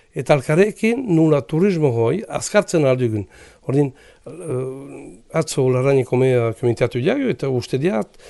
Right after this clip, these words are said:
hoi, eh, bon, horrek hun hartu dik, eta konprenitu jagu alkarekin, behar zela zerbait, eh, egin. Siberun,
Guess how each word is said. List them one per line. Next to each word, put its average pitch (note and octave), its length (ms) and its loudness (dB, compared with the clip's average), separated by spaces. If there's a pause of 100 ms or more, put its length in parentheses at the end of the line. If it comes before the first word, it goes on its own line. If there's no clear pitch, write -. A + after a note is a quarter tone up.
(280)
hoi, C#3+ 260 4
eh, A#2 640 0
bon, A2+ 260 -4 (100)
horrek B2 280 -2
hun A2 300 0
hartu A#2 220 -4
dik, A#3 320 -4 (440)
eta B2 120 -4
konprenitu C#3 540 -2
jagu C3 300 2
alkarekin, A#2 720 0 (720)
behar B2+ 260 2
zela E3+ 480 2
zerbait, C#3+ 480 -2
eh, B2+ 580 -4
egin. G#2+ 300 -2 (440)
Siberun, A3+ 760 4